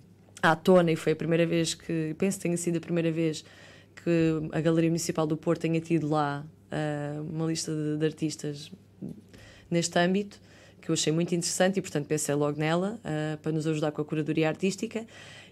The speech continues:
E ela depois sugeriu-nos a Luísa Cativo, ah, que também é D J, organiza eventos, e ela tinha,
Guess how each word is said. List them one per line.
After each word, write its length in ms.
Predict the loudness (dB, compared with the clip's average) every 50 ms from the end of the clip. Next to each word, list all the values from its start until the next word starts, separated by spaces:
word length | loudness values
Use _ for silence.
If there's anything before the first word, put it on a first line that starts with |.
| _
E 140 | 6 8 10
ela 180 | 10 10 8 4
depois 320 | 0 2 6 6 6 8
sugeriu-nos 560 | 6 2 0 2 2 4 4 4 2 4 4 4
a 40 |
Luísa 300 | 4 4 4 4 4 4 4
Cativo, 600 | 4 0 -2 -2 -2 0 0 2 0 -2 -4 -6 -10 -16 -20 -20 -20 -20 -20 -20 -10 -2
ah, 520 | 2 2 4 4 4 2 2 0 -2 -4 -6
que 80 | -2
também 200 | 0 2 2 2
é 40 | 4
D 140 | 4 2 2
J, 340 | 4 6 6 6 6 6 4
organiza 420 | 4 4 4 2 2 2 2 2
eventos, 440 | 2 2 4 2 2 2 0 -2 -2 0
e 60 | 2
ela 160 | 2 2 2
tinha, 400 | 0 -2 -4 -2 0 0 0 0